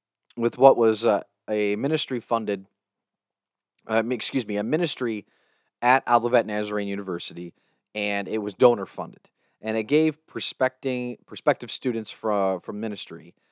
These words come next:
like music ministry, youth, or pastoral ministry, the ability to preach and then also lead worship at churches that were on the district that supported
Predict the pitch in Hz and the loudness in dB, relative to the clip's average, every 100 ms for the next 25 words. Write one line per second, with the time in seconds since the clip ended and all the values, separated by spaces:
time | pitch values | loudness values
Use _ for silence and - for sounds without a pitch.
0 | _ 101 110 135 117 101 101 95 - 92 | _ -8 -2 -2 -2 -6 -8 -10 -8 -8
1 | 90 95 117 107 101 92 90 - _ _ | -6 -4 -4 -4 -4 -4 -4 -8 _ _
2 | - 123 117 123 113 107 95 - 98 98 | 0 0 2 2 2 0 -10 -8 -8 -2
3 | 110 131 123 120 - 104 - 160 180 127 | 2 6 6 4 0 -4 0 2 2 2
4 | 113 110 113 - 98 104 101 151 - 104 | 4 2 2 -2 -6 -4 2 2 2 -2
5 | - _ _ _ _ _ 120 107 - 147 | -2 _ _ _ _ _ 2 2 2 -2
6 | - 113 107 104 101 - _ _ _ - | 0 -2 2 4 4 2 _ _ _ 0
7 | 113 107 131 139 123 - 113 104 104 95 | 2 4 2 2 0 -2 -6 -2 -2 -2
8 | - 110 - 92 90 92 | -6 -8 -4 -2 -2 -8